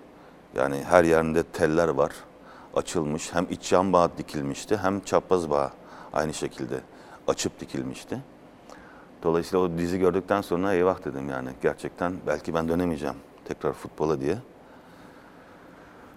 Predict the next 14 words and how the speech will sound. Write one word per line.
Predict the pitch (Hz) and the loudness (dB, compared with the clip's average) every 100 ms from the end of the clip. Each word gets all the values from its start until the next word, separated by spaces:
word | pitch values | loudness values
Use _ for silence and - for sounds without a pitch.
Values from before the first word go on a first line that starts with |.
| - - - - - - | -20 -20 -20 -20 -10 2
Ama, | - 110 98 123 120 - | 6 8 8 4 2 2
e, | 101 98 95 92 92 92 | 6 10 10 10 6 4
gün | 104 98 | 2 4
geçtikçe, | 95 - 101 - 85 | 2 2 -8 -2 0
işte | 82 - | 0 -4
tedavi | - 87 90 87 90 | 0 8 8 8 4
geçtikçe | 87 85 - 98 - 80 101 - - - - - - - - - - | 2 0 -4 -6 -2 -4 -4 -12 -20 -20 -20 -20 -20 -20 -20 -14 2
oradaki, | 92 85 85 - 90 - | 4 6 2 2 0 0
e, | 82 80 78 78 78 78 78 78 - - - - - - | 0 2 2 2 0 0 -2 -6 -10 -20 -20 -20 -16 -6
imkanlar | 87 80 85 85 87 | -4 0 2 4 4
da | 80 | 2
biraz | 76 76 73 | 2 0 2
daha | 80 78 | 2 2
farklı. | - 76 - - | 2 -4 -4 -8